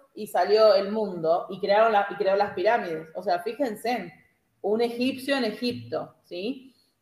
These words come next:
Y así tenés un montón de cosas, así tenés un montón de cosas.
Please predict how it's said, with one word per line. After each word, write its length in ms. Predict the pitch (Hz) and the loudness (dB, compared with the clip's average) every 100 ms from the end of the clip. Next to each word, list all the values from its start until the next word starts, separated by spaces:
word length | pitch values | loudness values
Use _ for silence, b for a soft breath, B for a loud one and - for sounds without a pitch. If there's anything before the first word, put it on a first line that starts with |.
| _ | _
Y 520 | 202 214 214 208 190 | -4 -2 0 -2 -4
así 320 | - 196 320 339 | -4 -2 0 2
tenés 300 | 285 262 269 | 2 2 0
un 100 | 226 | 0
montón 520 | 196 190 233 269 226 | -2 0 2 2 2
de 120 | 160 | 0
cosas, 480 | 165 160 165 165 160 | 0 -2 -4 -14 -14
así 180 | 151 208 | -10 -4
tenés 300 | 226 220 220 | -2 -2 -6
un 80 | 202 | -6
montón 380 | 170 165 208 | -6 -2 -2
de 120 | 214 208 | 0 0
cosas. 560 | 220 214 214 208 247 | 0 0 -2 -2 -4